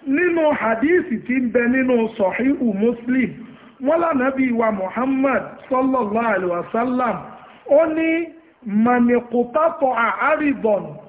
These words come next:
zaliman laqiya Allaha wa huwa alayhi ghadban." Ànábì ní ẹni tó bẹ́ ilé lọ gbalẹ̀ ó lẹ̀ ní tàbùsí. Ẹni tó bá gé nínú ilé onílẹ̀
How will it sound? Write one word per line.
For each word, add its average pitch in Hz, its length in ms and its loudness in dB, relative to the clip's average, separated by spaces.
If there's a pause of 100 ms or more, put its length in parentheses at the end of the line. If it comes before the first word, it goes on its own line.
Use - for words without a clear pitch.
(240)
zaliman 220 840 2 (540)
laqiya 277 800 0
Allaha 240 960 0 (320)
wa 214 140 2
huwa 285 360 2
alayhi 240 520 0 (100)
ghadban." 170 520 -6 (580)
Ànábì 339 440 0
ní 269 200 2
ẹni 254 340 0
tó 285 220 2
bẹ́ 262 280 4
ilé 247 220 4
lọ 240 380 0
gbalẹ̀ 226 320 0
ó 247 140 4
lẹ̀ 254 380 -2
ní 180 80 -8
tàbùsí. 170 720 -4 (1200)
Ẹni 311 300 -2 (100)
tó 339 200 -6
bá 349 180 2 (100)
gé 330 140 0
nínú 311 480 0
ilé 269 160 0
onílẹ̀ 277 640 0